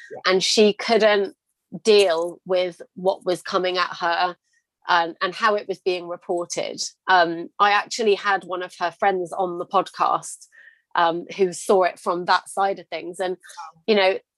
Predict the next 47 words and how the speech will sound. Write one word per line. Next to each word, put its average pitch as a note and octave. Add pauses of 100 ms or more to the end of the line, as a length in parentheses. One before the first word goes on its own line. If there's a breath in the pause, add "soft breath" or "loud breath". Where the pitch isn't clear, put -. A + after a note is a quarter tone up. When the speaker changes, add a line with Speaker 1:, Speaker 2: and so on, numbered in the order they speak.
Speaker 2:
so A3+
that's B3+
what A#3+
I'm G#3+
mindful F#3
of F3+
now. F3+
And G3
again, A3
that G3+
was G#3
a G3+
conversation F3+
around F3
mental F3+
health, B3+
and B3
people C#4+
just B3
go, C4
"Oh, D4+
but C4
what B3
do," C4+
you C#4
know, G3+ (600)
like, C4
I C4+
heard D4
people B3+
say C4
this A#3
about A3+
Meghan B3
as A#3+
well. A#3
"Oh B3
yeah, A#3+ (160)
I A3
feel A#3
really A#3
sorry B3
for A#3
you G#3
in F#3+
your G3+
palace." G3